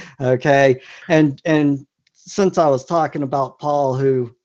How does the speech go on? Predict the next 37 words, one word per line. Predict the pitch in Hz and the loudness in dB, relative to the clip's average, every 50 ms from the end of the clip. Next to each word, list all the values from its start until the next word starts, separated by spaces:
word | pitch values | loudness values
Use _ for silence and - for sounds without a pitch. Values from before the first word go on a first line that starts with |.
| _ _ _ _ | _ _ _ _
said | - - - - 170 156 156 143 143 | -20 -16 -8 -4 -2 0 0 0 0
all | 143 139 139 | 0 0 0
that | 135 131 123 123 - | -2 -4 -6 -8 -10
case | - 143 143 139 131 - | -6 -4 -4 -4 -4 -4
law | 147 139 131 127 123 | -6 -4 -4 -4 -6
to | 117 - 147 | -8 -8 -8
the | 127 127 123 | -6 -6 -8
judge, | 120 127 143 139 139 135 131 123 123 - - - | -6 -4 -2 -2 -2 -2 -4 -6 -10 -12 -4 0
it | 165 | 0
was | 170 170 139 - | 2 2 0 -2
hilarious | 139 147 147 147 147 156 156 156 151 147 135 131 | -4 -6 -4 0 0 0 2 2 0 -2 -2 -4
because | - 151 135 - 160 143 131 | -8 -10 -8 -8 -8 -8 -8
Paul | _ - - 190 180 202 196 | _ -4 -2 0 2 2 2
was | 170 151 143 - | 0 -2 -8 -8
trying | - 175 170 165 160 151 147 139 | -4 -2 -2 0 0 -2 -2 -4
to | 139 131 | -4 -4
introduce | 151 160 156 139 127 123 147 156 156 143 123 - - _ - - - _ _ _ - | -2 -2 -2 -2 -4 -6 -8 -6 -6 -6 -6 -8 -14 _ -20 -20 -20 _ _ _ -2
facts | 165 160 156 143 139 - - - | 0 2 2 2 0 -4 -8 -12
to | - - 143 | -8 -6 -4
the | 135 123 | -4 -6
court. | 127 - - 151 139 131 127 123 - - - - - - - - - _ | -6 -6 -2 0 0 0 0 -4 -8 -18 -20 -20 -20 -20 -20 -20 -18 _
Uh, | - 135 131 131 127 127 | -4 0 0 2 2 2
he | 127 127 165 165 | 0 0 0 0
got, | 160 170 151 135 131 135 - | 2 2 2 2 0 -4 -8
he | - 143 160 | -10 -6 -2
got | 160 165 147 143 | 0 0 2 2
arrested | 135 135 131 139 143 143 131 - - 147 135 123 - | 0 -2 -2 -2 -4 -4 -4 -8 -8 -8 -8 -6 -8
for | - 131 | -12 -14
smuggling | 123 - - 147 156 156 151 139 151 151 147 143 143 139 | -14 -10 -8 -4 -2 -2 -2 -2 -2 -2 -2 -2 -2 -2
in | 143 143 139 139 135 131 127 | -2 -2 -2 -2 -2 -2 -4
fake | - - 160 147 147 139 143 - | -6 -4 -2 -2 -2 -2 -6 -12
silencers. | - - 139 135 131 135 131 127 123 120 - - 127 123 120 - | -8 -6 -4 -2 -2 -2 -4 -6 -6 -10 -10 -12 -14 -14 -14 -14
They | - 135 | -12 -10
weren't | 131 135 135 131 131 127 | -8 -8 -6 -6 -6 -6
even | 123 123 120 123 | -6 -6 -8 -8
real | 127 131 127 123 | -8 -8 -8 -10
silencers. | 123 - - 123 123 123 123 123 123 123 - - 123 123 123 - - _ | -12 -12 -14 -14 -12 -12 -12 -12 -14 -14 -12 -10 -10 -10 -10 -10 -14 _